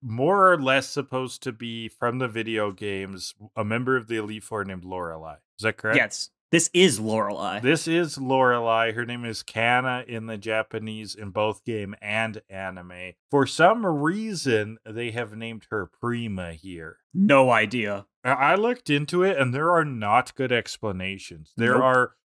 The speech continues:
Speaker 1: random people on Reddit who very confidently claim that it has to do with matching the lip flaps, um, between the two-syllable Kana to the three-syllable Lorelei.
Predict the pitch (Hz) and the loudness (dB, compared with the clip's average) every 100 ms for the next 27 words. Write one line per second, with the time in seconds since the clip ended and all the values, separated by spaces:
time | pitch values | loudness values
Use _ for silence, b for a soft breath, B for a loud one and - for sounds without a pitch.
0 | - 123 143 165 175 - 156 165 147 135 | 0 2 4 2 -4 -8 -8 -2 2 2
1 | 104 87 90 113 165 175 - _ 135 120 | 0 -8 -6 -2 -2 -4 -14 _ -2 0
2 | 110 117 127 131 127 - 113 120 139 135 | 2 2 4 2 -2 0 2 2 -2 -4
3 | 135 127 120 - 113 107 113 113 110 110 | -4 -8 -12 -4 0 0 -4 -4 -2 -2
4 | 104 110 107 - 120 110 107 110 - 104 | 0 -2 -2 -6 -8 -6 -4 -6 -6 -6
5 | 98 - 113 101 90 82 104 - - 147 | -6 -6 -10 -8 -12 -10 -12 -10 0 4
6 | 160 175 - - _ - 107 101 95 107 | 4 2 -10 -14 _ 0 0 0 -4 -6
7 | - 117 104 101 - 123 - 117 107 107 | -6 -8 -8 -10 -8 -8 -4 -4 -4 -6
8 | - 104 104 117 127 - - 110 110 - | -6 -4 -2 0 -2 -4 -6 -2 -2 -4
9 | 113 117 113 123 110 107 107 95 95 123 | -6 -6 -4 -4 -2 -2 -4 -4 0 2
10 | 139 147 151 | 4 4 2